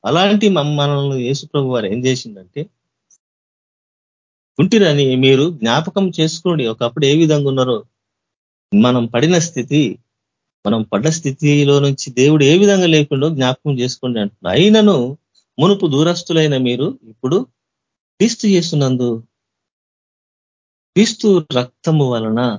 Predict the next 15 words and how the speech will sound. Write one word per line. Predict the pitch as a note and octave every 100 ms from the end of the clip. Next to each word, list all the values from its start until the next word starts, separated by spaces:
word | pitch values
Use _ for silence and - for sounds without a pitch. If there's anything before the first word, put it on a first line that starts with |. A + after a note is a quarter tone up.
| -
సమీపస్తులై | - G2+ C3+ C#3+ C#3 - C3 C3 C3+
ఉన్నారు. | A#2 A#2 G#2+ - _ _ _ _ _ _ _
మనం | G#2+ A2
క్రీస్తు | C#3+ D3+ D#3+
రక్తం | B2+ - C#3 C3
వలనే | A2+ A#2+ G#3 - _ _ _ _ _ -
మనం | A#2 A#2
జీవిస్తున్నాం, | A2+ A#2+ D3 - D3 A#2+ G2+
సమీపస్తులై | G#2 C3 C#3+ C#3 - C#3+ C#3 C3
ఉన్నాం. | B2 A#2 G2 _ G2
ఎందుకంటే | A#2+ A#2 A2 A#2+ F#3 -
ఆయన | G#2+ G#2+ D#3+ B3+ _ _ _ _ _ _ -
ప్రేమ | C#3+ F#3 F3
స్వరూపి, | C#3+ B2+ B2+ B2+ G#2+ G#2
ఆయన | A2 A2 F#2+